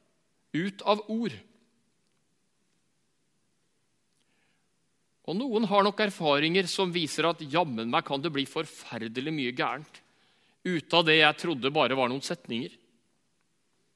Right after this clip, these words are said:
Ord kan inneholde en eksplosiv kraft inn i et medmenneskes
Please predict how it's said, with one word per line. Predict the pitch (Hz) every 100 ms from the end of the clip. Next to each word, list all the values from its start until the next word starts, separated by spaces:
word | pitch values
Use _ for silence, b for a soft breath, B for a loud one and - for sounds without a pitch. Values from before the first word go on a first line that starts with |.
| _ _ _ _ 131
Ord | 160 220 - _ _ _ _ _ _ _ _ _ _
kan | 123 135 160
inneholde | 160 123 120 113 143
en | 139 143
eksplosiv | - - - - 151 - 170 165 156
kraft | 175 180 - - - - _ _ _ _ _ _ _
inn | 143 139
i | 139
et | 139
medmenneskes | 131 117 113 117 - 123